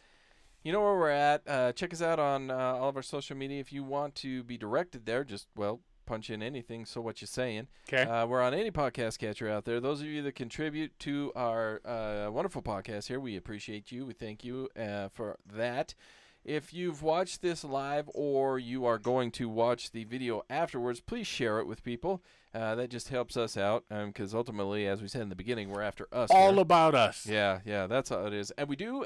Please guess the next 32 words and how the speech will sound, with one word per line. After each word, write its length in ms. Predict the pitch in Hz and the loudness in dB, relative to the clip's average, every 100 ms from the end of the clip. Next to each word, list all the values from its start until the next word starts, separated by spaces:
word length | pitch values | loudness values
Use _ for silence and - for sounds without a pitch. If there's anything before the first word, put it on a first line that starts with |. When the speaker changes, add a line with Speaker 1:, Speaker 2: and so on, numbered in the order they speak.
| - | -4
Speaker 1:
have 420 | 135 127 113 135 - - _ - | 0 2 0 -2 -6 -20 _ -6
to 160 | 147 | -4
go 140 | 127 143 | 0 0
back 280 | 127 160 165 | 0 0 0
to 100 | 156 | -4
the 80 | 120 | -4
very 280 | 147 262 | 2 2
beginning 320 | 226 165 123 117 | 0 -4 -2 -2
of 60 | |
this 120 | 113 | -2
podcast. 540 | - 123 117 131 117 120 | 0 0 2 0 0 0
And 160 | 113 107 | -4 -2
Jamathan, 480 | 156 156 - 156 151 - - | -4 -4 -4 -4 -6 -18 -12
we 80 | 127 | -4
do 140 | 175 | -2
have 240 | 175 170 - | 0 0 -2
some 160 | 151 | -8
new 100 | 147 | -6
swag 360 | 143 165 170 175 | -4 2 2 2
that's 120 | 156 | -4
gonna 280 | - 156 147 | -2 0 0
be 100 | 147 | 0
coming 240 | 160 151 | 0 2
out 160 | 151 143 | 0 0
soon, 260 | - 156 | -2 -4
so 120 | 151 143 | -4 -6
keep 180 | 143 | -8
your 80 | 123 - | -10 -4
eyes 440 | 127 135 131 - | 0 0 0 -2
ready 160 | 117 95 | -6 -6
for 140 | - | -12
that. 460 | 85 110 135 170 | -4 0 2 2